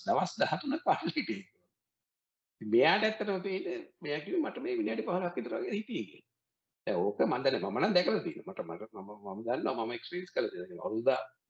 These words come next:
දවස් දහතුනක් හිටියේ නෑ. නමුත් මට මම, මම සමහර වෙලාවට භාවනාවට ගියාම ඔය, ඒ කියන්නේ ගොඩක් වෙලාවට මම කරන්නේ ටක් ගාලා ඔය කියන අර විහාර නිසසල දැනට ගියාම එතනින් ඊට පස්සේ බෙල් එක වදින එක මම දන්නේ නෑ.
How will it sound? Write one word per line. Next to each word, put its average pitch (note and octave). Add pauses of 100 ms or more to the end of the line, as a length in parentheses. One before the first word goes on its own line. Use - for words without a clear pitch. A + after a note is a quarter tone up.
(120)
දවස් -
දහතුනක් C3+
හිටියේ F#2
නෑ. F#3+ (520)
නමුත් G#2+
මට F#2
මම, F2+ (380)
මම E2+
සමහර F#2
වෙලාවට A2+
භාවනාවට A2
ගියාම G#2+
ඔය, D#2 (560)
ඒ -
කියන්නේ -
ගොඩක් F#2+
වෙලාවට C3+
මම G2
කරන්නේ A2 (420)
ටක් G3
ගාලා D#3+
ඔය D#3
කියන D#3+
අර E3+ (480)
විහාර A#2+
නිසසල C3
දැනට C#3
ගියාම G#2 (880)
එතනින් A#2 (240)
ඊට A2+
පස්සේ D4 (560)
බෙල් A#2+
එක F3+
වදින G3+
එක -
මම E3
දන්නේ -
නෑ. -